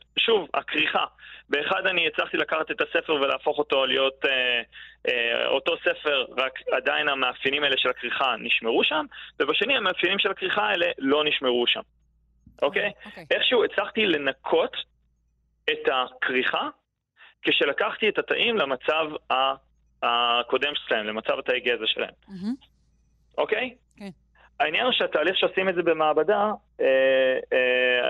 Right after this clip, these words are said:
Speaker 1: זה תהליך, אה, בדרך כלל שהוא, הוא די מורכב. זאת אומרת, אני צריך להשתמש בכל מיני, אה,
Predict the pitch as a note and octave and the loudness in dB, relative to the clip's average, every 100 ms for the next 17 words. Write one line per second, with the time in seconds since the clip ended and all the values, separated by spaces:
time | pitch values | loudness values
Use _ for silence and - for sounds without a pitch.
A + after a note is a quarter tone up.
0 | B2 B2+ C#3 C#3+ F3+ G3+ D#3 C3+ B2 A#2+ | 0 -2 0 -2 0 0 0 2 0 0
1 | B2 D3+ F3 D#3 - C3+ A#2+ A2+ A2+ A2+ | 0 -2 -2 0 2 2 2 0 -6 -12
2 | - C3 A#2 D3+ E3 C3 - C3 - - | -12 -8 -2 -2 0 -2 0 -2 -2 -2
3 | B2 B2 C3 B2+ D3+ D3 - D3 D3 D3 | -2 0 -2 -2 -2 0 0 0 2 2
4 | - - - - - C#3 E3 D3+ D3 D3 | 0 -4 -12 -14 -6 -2 0 2 2 2
5 | D3 D3 C#3 | 2 2 2